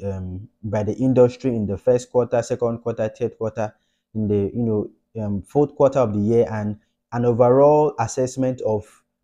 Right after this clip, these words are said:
you know, the crude oil, um, sales, even in the light of the increase in, um, crude oil prices due to the Russia-Ukraine war and some other things that, you know, that would concern the oil industry.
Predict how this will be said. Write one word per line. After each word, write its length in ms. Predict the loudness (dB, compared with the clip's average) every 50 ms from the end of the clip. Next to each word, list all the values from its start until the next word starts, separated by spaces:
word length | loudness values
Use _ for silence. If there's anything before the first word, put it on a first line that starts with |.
| _ _ -4
you 100 | -2 0
know, 120 | 0 0
the 160 | 0 0 -2
crude 340 | -4 -4 -2 -2 -2 0 4
oil, 340 | 6 6 6 6 4 0 -2 -6 -6 -6
um, 80 | -6
sales, 640 | -6 -6 -2 0 2 2 2 0 -2 -4 -10 -18 -20 _ _ _ _ _ _ -2
even 220 | -2 0 0 0
in 80 | 0 0
the 100 | 0 2
light 320 | 2 2 2 0 0 0
of 260 | -2 -2 -2 -2 -4 -4
the 340 | -2 -2 0 -2 -4 -6 -10 _ _ _ _ _ -6 -4
increase 640 | -2 -2 -2 -4 -4 -4 -2 -2 -4 -4 -8 -6
in, 420 | -4 -2 -2 -2 -2 -4 -6 -8 -10 -10
um, 340 | -10 -8 -8 -8 -10 -12 -14 _ _ _ _ _ -4
crude 180 | -2 0 2
oil 140 | 4 2 2
prices 560 | 2 0 0 0 0 -2 -6 -8 -10 -10 -10 _ _ _ _ _ -8
due 240 | -2 2 2 2 2
to 160 | 2 0 -2
the 140 | 0 0 2
Russia-Ukraine 720 | 2 0 0 0 -2 -2 -2 -2 -6 -6 -6 -6 -4 -4
war 260 | -4 -4 -4 -6 -8 _ _ _ _ _ -12
and 120 | -10 -8
some 140 | -4 -2 0
other 160 | 2 2 2 0 0
things 260 | -2 -2 -2 -2 -2 -2
that, 120 | -4 -2
you 60 | -2
know, 160 | -2 -4 -4 -4
that 180 | -4 -2 -2
would 160 | -2 -4 -4 _
concern 540 | -6 -4 -4 -4 -6 -6 -4 -4 -4 -2
the 80 | -2 -2
oil 140 | -2 -2 -2
industry. 440 | -4 -4 -4 -6 -6 -10 -16 -18